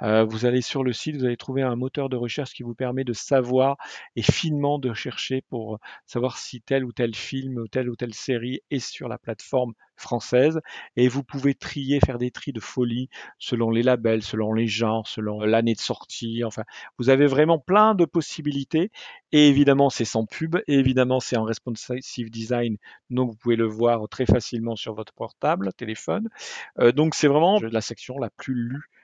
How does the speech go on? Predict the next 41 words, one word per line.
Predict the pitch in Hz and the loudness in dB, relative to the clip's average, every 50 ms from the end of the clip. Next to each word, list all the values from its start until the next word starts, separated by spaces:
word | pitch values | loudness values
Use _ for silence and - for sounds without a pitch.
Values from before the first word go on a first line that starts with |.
| _ _ _ - | _ _ _ -6
de | 113 | -6
Chronique | 113 - - 120 117 113 110 | -6 -4 -2 -2 -2 -2 -2
Disney. | 110 104 104 127 139 147 | -4 -2 0 0 0 0
Tout | 156 - - - | -2 -6 -4 -2
à | 123 | -2
l'heure, | 123 120 | 0 0
je | 117 123 110 | -2 -6 -6
parlais | - 117 117 113 117 | -4 -2 -2 -2 -2
des, | 107 107 104 - - - - - - _ _ | -2 -2 -4 -4 -8 -14 -18 -18 -20 _ _
du | - 117 113 113 | -6 -4 -2 0
résultat | 110 110 113 113 113 110 117 110 | 0 0 -2 -2 -4 -4 -4 -4
d'audience. | 107 104 104 107 123 143 139 | -4 -4 -6 -4 -6 -8 -6
Bien | 123 113 104 | -8 -8 -8
évidemment, | 101 101 110 101 123 123 120 131 135 | -6 -6 -6 -6 -6 -6 -6 -8 -8
Disney | 113 110 110 - - 113 107 - | -8 -10 -14 -10 -10 -10 -10 -10
Plus, | - 147 135 - - - | -12 -12 -12 -12 -12 -14
euh, | 110 - - - - - - - _ - 170 | -16 -16 -18 -18 -18 -18 -20 -20 _ -10 -8
y | 127 127 - - 151 - | -8 -8 -8 -10 -14 -10
contribue | - - 123 113 - - 117 110 110 110 | -6 -6 -6 -6 -6 -12 -12 -12 -12 -6
beaucoup. | 110 113 107 - - - - 143 170 208 - - - - - - - - - _ _ _ | -6 -6 -6 -6 -10 -12 -10 -8 -8 -8 -10 -12 -14 -16 -16 -16 -18 -20 -20 _ _ _
Et, | - 135 135 135 135 135 135 131 | 2 4 6 6 6 6 4 4
euh, | - - - 131 127 127 127 123 127 123 123 131 | 4 4 6 6 8 8 8 6 6 4 4 4
est-ce | 131 - - | 2 0 -2
que | - - 139 | -2 -2 -2
j'ai | 123 123 131 | 0 0 -2
fait | 120 - - 139 | -2 0 0 2
le | 131 131 127 | 2 2 2
tour | 123 - - 160 147 135 | 0 -2 -2 -2 -2 0
de | 131 131 | -2 -2
ce | - - | -2 -2
que | - 139 | -2 -2
je | 127 | -2
voulais | 120 127 131 131 | 0 0 2 2
vous | 131 123 127 131 | 2 2 2 -2
dire ? | 120 120 143 175 202 196 156 131 123 | 0 0 2 2 2 2 0 0 -2
Je | 120 | -4
pense | - - 139 127 - | -6 -10 -10 -12 -10
que | - - 127 | -8 -8 -8
j'ai | 113 113 117 120 127 - - _ | -6 -6 -6 -6 -6 -6 -8 _
oublié | - 143 127 123 123 127 127 123 131 127 | -18 -18 -16 -16 -16 -12 -6 -4 -4 -4
personne. | 123 - - 120 - - - - - 156 165 185 196 | -4 -6 -12 -14 -12 -16 -12 -2 0 2 2 2 0